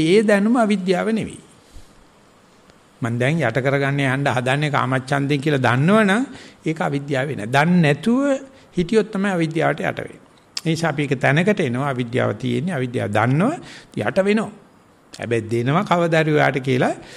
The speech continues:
අවිද්‍යාවත් එක්කම කටයුතු කරනවා. ඉතින් මේ භාවනා වැඩමුළුව දවස් තුන හතරක් කරනකොට එක්කෙනෙකුට දෙන්නෙකුට ඕක දකින්න පුළුවන්. මම හිත පිට ගියා කමක් නැහැ. පිට ගියේ මේ වගේ දෙයකට. මම ඒක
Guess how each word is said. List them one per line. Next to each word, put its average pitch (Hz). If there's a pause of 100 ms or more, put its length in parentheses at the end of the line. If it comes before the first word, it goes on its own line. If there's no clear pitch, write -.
(160)
අවිද්‍යාවත් 139
එක්කම 180
කටයුතු 135
කරනවා. - (760)
ඉතින් 202
මේ 202
භාවනා 170
වැඩමුළුව 151
දවස් 147
තුන 156
හතරක් 139
කරනකොට 254
එක්කෙනෙකුට 180
දෙන්නෙකුට 160
ඕක 233
දකින්න 208
පුළුවන්. 294 (1200)
මම 123
හිත 123
පිට 180
ගියා 131
කමක් 135
නැහැ. 113
පිට 143
ගියේ 190
මේ 185
වගේ 175
දෙයකට. 135 (500)
මම -
ඒක 277